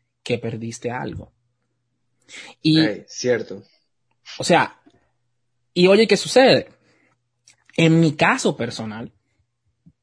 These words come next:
Speaker 1: cuando yo me molestaba, yo iba donde el terapeuta, me dice, "Mira, Gabriel, tú estás molesto porque tú,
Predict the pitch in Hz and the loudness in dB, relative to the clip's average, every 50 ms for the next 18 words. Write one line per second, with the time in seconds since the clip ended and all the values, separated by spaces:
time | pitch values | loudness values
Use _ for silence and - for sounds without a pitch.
0 | _ _ _ - 147 139 139 135 131 127 123 139 147 160 180 180 185 180 170 156 | _ _ _ 0 2 2 4 2 0 0 2 2 2 2 2 2 2 2 2 2
1 | 143 - - 170 190 202 165 131 117 117 123 131 127 131 135 135 127 135 143 135 | 0 0 -2 -2 0 0 0 0 -2 -2 -2 -2 -2 -2 -4 -4 -4 -4 -4 -4
2 | 131 165 190 196 - 131 123 127 120 120 120 147 175 196 170 127 113 - - - | -4 -4 -6 -6 -6 -8 -8 -8 -8 -6 -6 -6 -4 -4 -4 -4 -6 -8 -10 -12
3 | - - _ _ _ _ _ _ - - - - - - _ _ _ - - 202 | -16 -20 _ _ _ _ _ _ -20 -20 -20 -20 -20 -20 _ _ _ -4 -2 -2
4 | - 233 220 208 214 214 214 220 208 170 - - 131 139 - _ _ _ _ _ | 0 0 0 2 2 2 2 0 0 -2 -4 -8 -12 -14 -14 _ _ _ _ _
5 | _ - 143 143 143 147 143 139 139 135 - 165 170 175 170 _ | _ -2 0 0 0 -2 -2 -4 -4 -4 -4 -4 -4 -4 -4 _